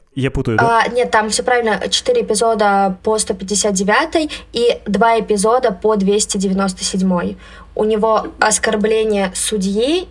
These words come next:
Speaker 2: и оскорбление участников, там, прокурора и участника. Это просто две разные
Speaker 1: Да.
Speaker 2: части статьи, поэтому это считается два разных эпизода.
Speaker 1: Оскорбление судьи, оскорбление участников и сто пятьдесят девять «Мошенничество в особо крупных размерах».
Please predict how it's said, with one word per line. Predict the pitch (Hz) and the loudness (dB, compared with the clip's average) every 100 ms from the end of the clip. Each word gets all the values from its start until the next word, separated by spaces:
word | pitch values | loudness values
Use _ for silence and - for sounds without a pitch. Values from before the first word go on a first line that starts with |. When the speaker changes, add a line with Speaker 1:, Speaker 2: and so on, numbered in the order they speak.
| - | -2
Speaker 2:
и | |
оскорбление | 220 - - 196 208 233 247 214 196 - | 0 0 -2 0 2 2 2 0 -2 -8
участников, | 208 214 214 226 220 196 | -2 0 2 0 -2 0
там, | 196 | 0
прокурора | 190 196 202 220 254 | 0 -2 0 2 2
и | - 208 | 0 0
участника. | 196 190 175 - 180 - 196 - - | 0 0 0 -2 -8 -8 -12 -12 -6
Это | 196 | 0
просто | 214 214 202 | 2 2 2
две | 220 | 2
разные | 208 202 208 | 2 2 0
Speaker 1:
Да. | 190 | 0
Speaker 2:
части | - 208 208 - 190 185 | 0 0 0 -2 -2 -2
статьи, | - 202 262 | -2 -2 0
поэтому | 269 202 196 190 185 | 0 0 0 0 0
это | 175 | -2
считается | 196 - 196 202 | -2 -2 -2 -2
два | 185 196 | 0 0
разных | 185 185 | 0 -2
эпизода. | - - 180 - - - - | -6 -4 -4 -6 -16 -20 -10
Speaker 1:
Оскорбление | 135 - 139 131 139 143 131 | -8 -4 -4 -2 -2 0 -2
судьи, | 120 - 120 120 123 120 | -2 -4 -4 -4 -2 -2
оскорбление | - - 120 117 120 113 | -4 -4 -4 -2 -2 -2
участников | 110 170 185 190 170 156 147 - - | -2 -4 -2 -4 -2 -4 -4 -12 -4
и | 135 131 127 | -2 0 -2
сто | - | -4
пятьдесят | 123 - 120 | -4 -2 -2
девять | 110 143 143 - | -2 -2 -2 -4
«Мошенничество | - - 131 - - 113 | -4 -2 -2 -4 -4 -4
в | |
особо | 110 - 120 113 | -4 -4 -4 -4
крупных | 110 127 - 120 - | -4 -6 -4 -6 -4
размерах». | 113 120 147 156 139 - | -4 -2 0 0 -4 -8